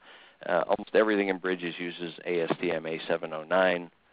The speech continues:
and the information in the article will tell you how that corresponds. Generally, all the other grades have been integrated, um, into A seven oh nine as subgrades of A seven oh nine.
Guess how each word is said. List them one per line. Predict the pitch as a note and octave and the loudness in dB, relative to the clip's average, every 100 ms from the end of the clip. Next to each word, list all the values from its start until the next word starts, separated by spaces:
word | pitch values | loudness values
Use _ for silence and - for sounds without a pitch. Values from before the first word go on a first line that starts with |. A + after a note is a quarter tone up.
| _ _ _ _ - | _ _ _ _ -8
and | G#2+ | -4
the | G#2+ | -2
information | G#2 G#2+ F#2+ F2+ - F2+ | -2 0 2 0 -2 -4
in | F2 | -4
the | E2 | -2
article | E2 E2+ E2 - D#2 - _ | 0 0 -2 -6 -10 -10 _
will | F2 D#2 - | -6 -6 -4
tell | - E2 | 0 0
you | E2 D#2+ | -2 -6
how | D#2 E2+ | -2 -2
that | D#2 D#2+ D#2 _ _ _ _ | 0 -2 -4 _ _ _ _
corresponds. | - F2 D#2+ - D#2 D#2 D2+ D2+ - - | -6 -4 -2 -4 -4 -4 -6 -10 -18 -4
Generally, | F#2+ G2+ G2 F2+ F2 | 2 2 2 4 4
all | F2 F2 | 6 4
the | E2 E2 | 2 -2
other | D#2+ D#2+ | -4 -6
grades | D#2+ D#2 D#2 - | -6 -6 -6 -12
have | D#2 - | -14 -8
been | D#2+ D#2+ | -8 -8
integrated, | D#2+ E2 E2 D#2+ D#2 D#2 D#2 _ - - - _ - - | -8 -8 -6 -6 -4 -6 -8 _ -20 -20 -20 _ -20 -8
um, | D2 D2 C#2+ D2 _ _ _ - | -6 -4 -6 -10 _ _ _ -2
into | G2+ G2+ - F2+ E2 E2 - _ - | 0 0 -4 -4 -4 -8 -16 _ -6
A | E2+ E2+ - | -2 -2 -2
seven | E2 E2 D#2 | -6 -6 -10
oh | D#2 | -8
nine | D2+ D#2 D2+ D#2 D2+ | -6 -4 -4 -8 -10
as | C#2+ D2 - | -10 -10 -4
subgrades | E2+ D#2 D#2 D#2+ D#2 D2+ D#2 | -4 -4 _ -8 -6 -6 -10
of | D2+ | -10
A | D2+ D2+ | -10 -8
seven | C#2+ D2+ D2+ | -10 -10 -14
oh | D2 | -14
nine. | C#2+ C#2+ C#2+ | -10 -10 -10